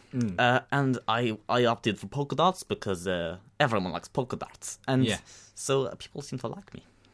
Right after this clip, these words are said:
Speaker 1: I mean, you have made one, um, controversial decision so far, which sort of, uh, split your, split your following, really. Um, you were allowing dishcloth marriages. Um,
Speaker 2: True, yes. Uh, it's because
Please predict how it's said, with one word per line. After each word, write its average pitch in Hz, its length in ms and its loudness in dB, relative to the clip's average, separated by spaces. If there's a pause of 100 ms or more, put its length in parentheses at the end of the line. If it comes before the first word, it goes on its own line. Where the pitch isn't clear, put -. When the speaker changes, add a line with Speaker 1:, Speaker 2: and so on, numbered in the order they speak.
Speaker 1:
I 120 80 0
mean, 123 160 4
you 120 80 4
have 131 220 2
made 123 180 2
one, 113 520 0
um, 98 520 -2
controversial 104 580 -2
decision 98 340 -6
so 98 220 -4
far, 98 320 -2 (320)
which - 120 -8
sort 110 200 0
of, 110 80 2
uh, 101 40 -2
split - 540 0
your, 104 440 0
split - 320 -6
your 101 120 -4
following, 101 400 -2
really. 104 300 -4 (460)
Um, 113 480 0 (400)
you 113 180 2
were 117 160 6
allowing 120 500 6
dishcloth 120 520 2
marriages. 107 600 0 (200)
Um, 95 440 -2 (280)
Speaker 2:
True, 131 320 2
yes. 101 360 0
Uh, 123 220 4 (340)
it's 147 160 -8
because 202 460 4